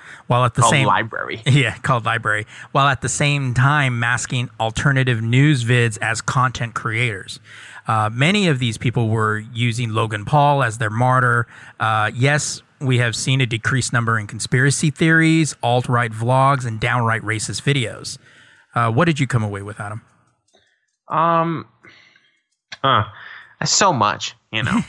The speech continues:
Speaker 1: <laughs>
Speaker 2: I, I don't know. I think, um, they make sort of a point, I guess. But
Speaker 1: <laughs>
Speaker 2: yeah, of course they're gonna, they're going to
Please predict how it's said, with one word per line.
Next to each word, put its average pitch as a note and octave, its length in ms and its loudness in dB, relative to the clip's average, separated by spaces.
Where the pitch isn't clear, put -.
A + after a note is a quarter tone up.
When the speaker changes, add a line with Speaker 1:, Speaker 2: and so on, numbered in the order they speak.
Speaker 1:
<laughs> - 200 -10
Speaker 2:
I, A#2 260 2
I - 20 4
don't F3+ 140 2
know. C3 120 4
I D3 160 2
think, F#3+ 380 -8
um, A#2+ 440 -2
they E3+ 220 2
make G3+ 220 0
sort F3+ 360 2
of G#3 120 0
a A3+ 60 2
point, A3+ 500 -2
I G#3 220 0
guess. A3 600 2
But C#3+ 440 4
Speaker 1:
<laughs> D#3 80 0
Speaker 2:
yeah, E3+ 160 4
of C#3 120 -4
course F#3 340 0
they're D#3+ 100 0
gonna, A#2+ 400 0
they're B2+ 200 0
going B2 360 0
to A#2 560 -2